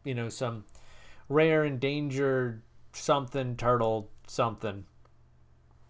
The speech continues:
So they decide they have to save it. Uh, meanwhile, Michelangelo is following his nose. He literally says, "Follow your nose,"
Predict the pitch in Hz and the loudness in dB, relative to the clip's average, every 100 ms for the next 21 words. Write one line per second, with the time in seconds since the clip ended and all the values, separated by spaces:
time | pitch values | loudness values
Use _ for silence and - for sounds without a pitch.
0 | - - 160 185 175 156 143 127 123 135 | -20 2 6 8 8 6 6 0 -2 -2
1 | 117 104 - - - - - 123 117 113 | -2 -2 -8 -16 -20 -20 -6 0 2 2
2 | 113 113 165 262 214 208 196 175 175 151 | 0 -2 2 4 6 4 2 2 2 0
3 | 156 147 135 120 110 - - - _ - | 0 2 2 -2 -6 -14 -20 -20 _ 2
4 | 170 170 170 151 156 151 131 117 110 123 | 6 6 4 2 0 0 2 2 0 -2
5 | 123 165 170 170 - 143 127 - 131 120 | 0 2 4 2 4 2 2 2 4 4
6 | 120 117 113 104 98 101 | 2 -2 -2 -4 -6 -8